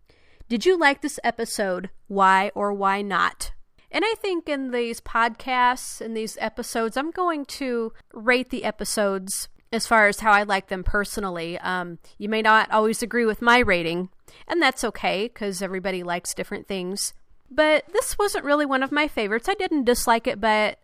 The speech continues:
I didn't really go wild over it either. I would say my rating as far as how I liked it was probably about three and a half stars. Ed Wynn is an excellent actor, and,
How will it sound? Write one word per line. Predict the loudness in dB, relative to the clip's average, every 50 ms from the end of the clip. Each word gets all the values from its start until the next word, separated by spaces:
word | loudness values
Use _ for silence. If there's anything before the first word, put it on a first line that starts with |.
| _ _ -2
I | -2
didn't | -2 -2 -4 -2
really | -2 0 0 0 0 -2
go | -2 -2 -2 0 -2 -4 -6 -8 -12 -10
wild | 0 2 4 4 4 4 0 -2
over | -4 -6 -6 -8
it | -8
either. | -6 -6 -4 -2 -2 -2 -2 -4 -6 -16 -20 -14 -4 0
I | 2 2 4 2
would | 0 0 -2
say | -4 0 2 4 4 4 2
my | 4 4 4 4 4
rating | 4 2 2 2 2 2 0 0 0 -2 -2 -4
as | -6 -6 -4
far | 0 2 2 2 2 2
as | 0 -2 -4
how | -2 0 0
I | 0 0
liked | 0 0 0 0 0 -2 -4 -4
it | -4 -4 -4 -4
was | -2 0 2 2 2 2 0 0 -2 -2 -2 0 -2 -2 -2 -4 -6 -8 -8 -8 -8 -8 -10 -10 -12 _ -8
probably | 0 0 0 0 0 0 2 2
about | 2 4 4 2 2 0
three | -4 -4 -2
and | -2 -4
a | 0
half | 0 0 0 0
stars. | -4 -2 0 2 2 0 -2 -6 -8 -8 -10 -10 _ _ _ _ _ _ -20 -20 -20 -20 -20 -20 -20 _ 0 2
Ed | 2 2 4 2
Wynn | 2 2 4 2
is | 0 0
an | -2 -4 0
excellent | 0 0 0 0 -4 -2 0 0 0 2
actor, | 4 4 4 4 0 -4 -2 -2 -2 -4 -6 -8 -8
and, | -6 -6 -6 -6 -6 -8 -10 -12 -14